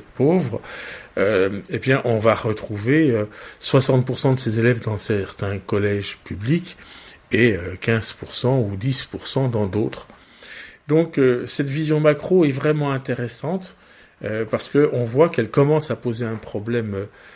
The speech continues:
vraiment important. Elle s'est construite lentement, on en prend conscience maintenant. Elle a des effets démocratiques, euh, extrêmement lourds. Mais en complément,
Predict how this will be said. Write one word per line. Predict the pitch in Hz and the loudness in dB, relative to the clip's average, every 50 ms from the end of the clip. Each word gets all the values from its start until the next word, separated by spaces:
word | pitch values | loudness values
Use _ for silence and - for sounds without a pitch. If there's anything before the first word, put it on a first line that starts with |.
| - - _ | -20 -18 _
vraiment | - 95 - 120 110 110 110 | -12 -6 -4 -2 -2 0 -2
important. | 110 - - - - - 165 180 180 | -2 -4 -6 -10 -4 0 2 4 4
Elle | 147 - | 2 2
s'est | - 120 | -2 -6
construite | - - 120 - - - 120 104 - - | -6 -6 -8 -8 -6 -6 -8 -8 -4 -4
lentement, | 117 120 - - 143 151 175 190 185 | -2 -2 -2 -2 -2 0 2 2 2
on | 143 120 107 | 0 0 -2
en | 101 | -4
prend | - - - 104 | -6 -8 -10 -10
conscience | - - 151 143 135 - - - 131 127 117 - - - 123 | -6 -4 -4 -2 -2 -4 -4 -4 -4 -4 -4 -6 -8 -8 -8
maintenant. | 120 113 101 - - 139 147 160 190 196 185 - - - - - - - - - _ | -8 -8 -8 -8 -8 -6 -4 -2 -4 -4 -6 -12 -20 -20 -20 -20 -20 -20 -20 -10 _
Elle | 127 113 120 | 2 4 4
a | 123 | 4
des | 123 127 113 123 | 4 2 0 -2
effets | 123 - - 131 | -4 -2 -2 -2
démocratiques, | 110 117 110 113 117 - - - 107 - - - 131 127 131 - - | -2 -2 -2 -4 -6 -8 -8 -10 -10 -10 -8 -8 -8 -8 -8 -6 -6
euh, | 104 101 101 101 98 101 - | -6 -4 -6 -6 -8 -8 -10
extrêmement | - - - - - 98 98 104 101 101 101 | -10 -10 -12 -8 -6 -6 -6 -4 -6 -6 -4
lourds. | 107 117 160 202 208 175 - - - _ - - | -2 -2 0 0 0 -2 -4 -8 -16 _ -14 -6
Mais | 123 135 147 156 156 - - - - - - _ - | -4 -2 -2 -2 -4 -6 -12 -20 -20 -20 -16 _ -6
en | 123 120 | -6 -2
complément, | - 190 190 185 185 175 170 156 147 143 139 139 165 196 214 - | 4 4 4 4 4 2 2 2 4 2 2 0 0 -2 -2 -6